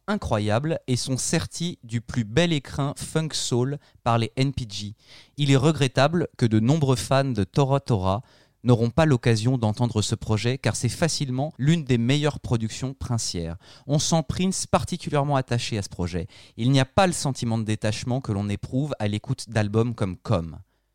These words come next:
Ça n'engage que lui, hein. Le sentiment de libération que Prince a dû éprouver, étant donné qu'il ne s'agit pas d'un album Warner Bros, a très probablement été le catalyseur d'une telle œuvre inspirée. Voilà ce qui peut donner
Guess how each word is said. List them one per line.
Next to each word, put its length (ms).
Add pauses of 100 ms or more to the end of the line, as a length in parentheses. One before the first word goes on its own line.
(340)
Ça 120
n'engage 240
que 100
lui, 240
hein. 120 (560)
Le 160
sentiment 480
de 80
libération 580
que 100
Prince 380
a 80
dû 160
éprouver, 640
étant 260
donné 220
qu'il 160
ne 40
s'agit 260
pas 160
d'un 160
album 340
Warner 300
Bros, 200 (600)
a 80
très 220
probablement 680
été 220
le 120
catalyseur 840 (280)
d'une 240
telle 300 (100)
œuvre 380
inspirée. 560 (960)
Voilà 320
ce 140
qui 100
peut 160
donner 400